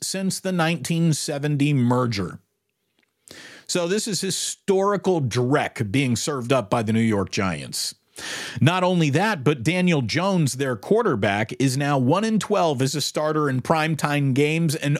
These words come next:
oh and seven on Monday Night Football. So can we please get them off?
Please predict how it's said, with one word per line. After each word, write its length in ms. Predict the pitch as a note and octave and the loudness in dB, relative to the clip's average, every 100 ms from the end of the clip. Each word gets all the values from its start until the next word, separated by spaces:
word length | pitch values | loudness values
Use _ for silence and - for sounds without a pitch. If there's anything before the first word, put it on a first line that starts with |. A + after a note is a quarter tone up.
| - | 2
oh 200 | F#3+ A#3 | 2 2
and 180 | A3+ G3 | 2 0
seven 680 | - - E4+ A3+ A2+ A#2+ - - - - - | -2 -6 -6 -4 -2 -2 -4 -10 -20 -20 -2
on 160 | E3 F3 | 0 2
Monday 340 | C#3+ C3+ D3+ | 2 2 2
Night 220 | E3+ F#3+ - | 2 0 0
Football. 540 | C#4 B3 - A#2+ F#2 | -2 -2 0 0 0
So 180 | - F#3 | -4 -4
can 160 | - | -2
we 100 | C#4 | 0
please 420 | E4+ - F#4 F4 - | 0 2 2 2 0
get 220 | D4 - | -2 0
them 200 | A#3+ A#3 | 0 0
off? 500 | - F3+ A#3 - | 2 0 0 -6